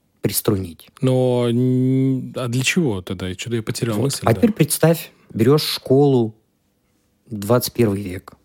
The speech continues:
Speaker 1: собираешь из неполных семей, каких-то больных мальчиков, которые вообще пискнуть даже боятся, не то что там это. И устраиваешь с ними то же самое. Посадить их за парту, сидеть смирно, смотреть в рот учителю.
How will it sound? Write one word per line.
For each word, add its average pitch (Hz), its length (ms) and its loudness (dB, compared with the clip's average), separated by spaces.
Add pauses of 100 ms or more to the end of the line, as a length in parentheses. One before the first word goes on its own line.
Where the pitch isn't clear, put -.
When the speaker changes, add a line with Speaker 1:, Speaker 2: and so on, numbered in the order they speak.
(280)
Speaker 1:
собираешь 113 800 0
из 101 160 -2
неполных 113 440 2
семей, 98 400 -4
каких-то - 420 -8 (160)
больных 110 580 0 (320)
мальчиков, 107 560 -6 (1160)
которые 120 360 2
вообще 117 260 2
пискнуть 113 440 0
даже 87 220 -6
боятся, 82 460 -10
не 85 100 -14
то - 120 -12
что - 180 -16
там - 220 -12
это. - 240 -14 (920)
И 190 220 4
устраиваешь 160 460 4
с - 40 -8
ними 127 160 4
то 107 140 0
же 92 80 -4
самое. 82 360 -10
Посадить 95 400 -2
их 82 100 -12
за - 100 -10
парту, 226 460 0 (280)
сидеть - 320 -6
смирно, 196 440 4
смотреть 117 380 -2
в - 60 -14
рот 98 180 -6
учителю. - 380 -16